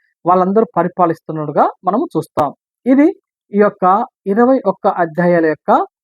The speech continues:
విశ్లేషణ. దీన్ని మనం చాలా జాగ్రత్తగా గమనిస్తే దేవుడు ఏ విధంగా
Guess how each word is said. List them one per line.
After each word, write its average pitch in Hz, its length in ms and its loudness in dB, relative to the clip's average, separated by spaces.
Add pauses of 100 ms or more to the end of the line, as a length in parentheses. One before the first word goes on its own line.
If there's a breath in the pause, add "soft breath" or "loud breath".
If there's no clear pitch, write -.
(160)
విశ్లేషణ. 170 560 -2 (400)
దీన్ని 202 200 2
మనం 196 140 0 (100)
చాలా 185 120 0
జాగ్రత్తగా 175 640 0
గమనిస్తే 180 500 -2 (340)
దేవుడు 190 340 4 (100)
ఏ 196 180 4
విధంగా 214 540 2